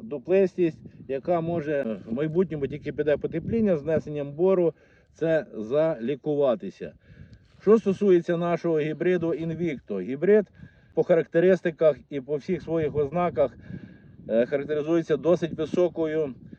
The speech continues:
е, олійністю, високою врожайністю. Оптимальна густота для цього гібриду при виході з зими — тридцять п'ять — сорок рослин на квадратному метрі.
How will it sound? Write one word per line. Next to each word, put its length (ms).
е, 120
олійністю, 920
високою 1120
врожайністю. 1080
Оптимальна 440
густота 580
для 160
цього 220
гібриду 680
при 160
виході 460
з 80
зими — 440
тридцять 360
п'ять — 320
сорок 280
рослин 300
на 100
квадратному 640
метрі. 460